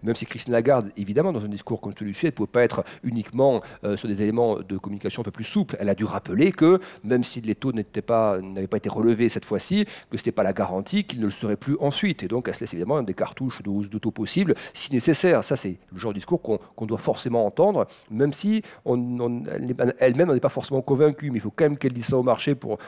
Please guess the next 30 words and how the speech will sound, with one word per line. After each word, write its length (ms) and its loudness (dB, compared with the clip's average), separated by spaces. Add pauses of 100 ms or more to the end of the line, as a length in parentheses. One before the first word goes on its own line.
(100)
hein, 120 -12
que 100 -14
le 260 -6
marché 240 0
ne 40 -2
se 40 -4
détende 240 -2
pas 160 -4
trop 160 -6
non 100 -4
plus, 180 -2
que 80 -6
les 80 -4
taux 120 -4
ne 40 -2
retombent 280 -4
pas 120 0
d'un 140 -4
coup. 220 2 (300)
Donc 140 2
voilà, 200 6
elle 240 2
passe 160 2
quand 80 4
même 60 0
des 60 0
messages 300 2
comme, 200 -2
comme 160 -6
celui-ci, 520 2